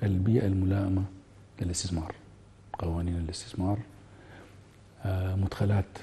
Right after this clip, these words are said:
الإنتاج، البنية التحتية، طرق، مواصلات،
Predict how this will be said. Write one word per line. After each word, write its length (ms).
الإنتاج، 880
البنية 960
التحتية، 500
طرق، 460
مواصلات، 560